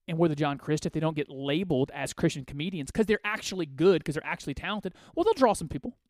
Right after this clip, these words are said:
They'll draw some audience that is even outside the Christian world. And as they interact with Daigle and Crist and follow them,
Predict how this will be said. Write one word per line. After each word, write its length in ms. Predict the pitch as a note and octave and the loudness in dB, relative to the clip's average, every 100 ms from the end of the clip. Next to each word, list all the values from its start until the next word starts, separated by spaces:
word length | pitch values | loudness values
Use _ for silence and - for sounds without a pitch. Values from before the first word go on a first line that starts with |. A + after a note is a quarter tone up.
| _ _ _ | _ _ _
They'll 120 | A#3 | 10
draw 180 | B3 A#3+ | 12 10
some 160 | A3+ G#3+ | 8 6
audience 320 | F#3 G3 G3+ | 4 4 2
that 140 | F3 - | 0 -2
is 200 | G3 F#3 | -2 4
even 180 | G3 F3+ | 6 6
outside 280 | D#3+ F3+ F3 | 4 0 2
the 60 | |
Christian 340 | - F3+ - C#3 | 4 2 2 4
world. 220 | F#3 G#3+ - - - | 6 4 0 -20 -6
And 100 | F#3+ | -2
as 180 | F3+ G#3+ | 2 2
they 80 | F3 | 2
interact 680 | F3+ G3+ E3 C#3+ D#3 G#3 D#3 | 2 0 0 0 -2 0 2
with 340 | E3 G3 F3+ | 4 4 2
Daigle 320 | C3 D3+ F#3 | 2 2 2
and 80 | F3 | 0
Crist 340 | - D3 G3+ | 0 2 2
and 120 | C3 - | -2 -4
follow 320 | C3+ D#3+ D#3+ | 0 2 2
them, 260 | D#3+ G3 | 2 0